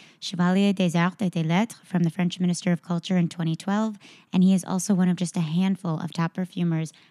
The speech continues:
of all time to be inducted into the prestigious Accademia del Perfume. And of course, his fragrances have won accolades upon accolades. Acro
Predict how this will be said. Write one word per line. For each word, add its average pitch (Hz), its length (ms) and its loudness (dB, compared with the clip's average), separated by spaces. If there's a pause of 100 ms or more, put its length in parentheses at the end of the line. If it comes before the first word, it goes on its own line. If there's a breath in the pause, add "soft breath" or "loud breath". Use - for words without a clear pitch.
(160 soft breath)
of 180 120 -6
all 214 160 -2
time 170 440 -2 (260 loud breath)
to - 80 -6
be 196 120 2
inducted 175 360 0
into 165 120 0
the 175 100 -4
prestigious 175 540 -4
Accademia 170 540 0
del 156 220 2
Perfume. 147 600 -4 (380 soft breath)
And 185 120 4
of 170 140 0
course, 220 400 0 (220 soft breath)
his 196 220 2
fragrances 185 720 0
have 170 180 2
won 160 300 4 (140)
accolades 185 600 0
upon 160 300 0
accolades. - 720 -12 (560 soft breath)
Acro 170 600 -2